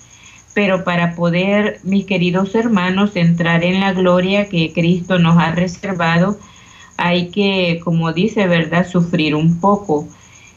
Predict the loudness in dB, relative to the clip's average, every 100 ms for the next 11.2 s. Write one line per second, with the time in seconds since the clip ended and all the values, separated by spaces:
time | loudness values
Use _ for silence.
0 | -8 0 2 2 0 0 0 0 0 0
1 | 0 -2 0 2 2 0 0 0 0 2
2 | 4 2 0 -4 -4 -2 -6 -2 0 0
3 | 0 0 0 0 -2 -2 -2 0 0 2
4 | 4 4 2 2 2 2 -2 -6 -4 0
5 | 0 -2 -2 -4 -4 -16 -20 -20 -16 -4
6 | -2 0 -2 0 2 2 0 -2 -2 -2
7 | -4 0 0 2 2 0 0 -4 -2 -2
8 | -2 -2 0 2 2 2 2 0 -2 -8
9 | -20 -20 -20 -20 -20 -20 -4 0 2 2
10 | 2 0 -4 -6 -4 -4 0 0 -2 -4
11 | -10